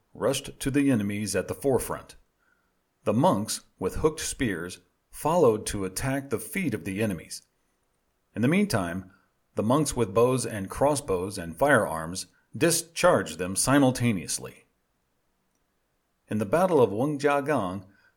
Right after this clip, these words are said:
the Shaolin warrior monks annihilated about one hundred Japanese pirates. Subsequently,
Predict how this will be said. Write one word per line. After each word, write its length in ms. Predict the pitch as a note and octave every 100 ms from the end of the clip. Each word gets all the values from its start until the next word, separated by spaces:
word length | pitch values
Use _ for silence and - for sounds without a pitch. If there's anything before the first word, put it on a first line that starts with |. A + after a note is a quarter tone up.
| _ _
the 100 | F#2+
Shaolin 680 | F#2 D#3+ E3 D#3+ C#3 C#3 G#2
warrior 360 | A#2+ C#3 C#3
monks 440 | C3 A#2 E2 - -
annihilated 720 | - C3 C#3 B2+ F#2+ F2 F#2 F2+
about 400 | G#2 G2+ G2 F2+
one 200 | D#3 C#3
hundred 360 | B2 A2+ A2
Japanese 520 | G2+ F#2+ F#2 F2+ F2+
pirates. 600 | - - G#2+ D2 - - - _ _ _ _ _ _
Subsequently, 920 | - B2+ - - G#2+ G2 G#2+ C#3 C#3